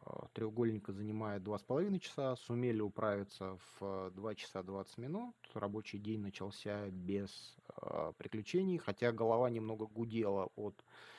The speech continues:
пережитого, от различных впечатлений. Тут и горки с, э, аттракционами, тут и Гребенщиков со своим <laughs> сыном,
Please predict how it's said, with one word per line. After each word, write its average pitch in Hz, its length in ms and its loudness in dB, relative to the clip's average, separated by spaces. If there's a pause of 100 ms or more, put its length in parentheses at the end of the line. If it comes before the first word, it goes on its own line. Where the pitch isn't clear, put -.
(420)
пережитого, 160 800 6
от 107 140 -2
различных 101 440 0
впечатлений. 135 720 0
Тут - 360 -6
и 98 320 -2 (140)
горки 143 580 0
с, - 460 -14
э, 98 720 -2 (200)
аттракционами, 104 920 -2
тут 104 180 -4 (140)
и 95 400 -2
Гребенщиков 87 800 -2 (380)
со 113 80 -6
своим 123 260 4
<laughs> 139 400 6
сыном, 123 100 -6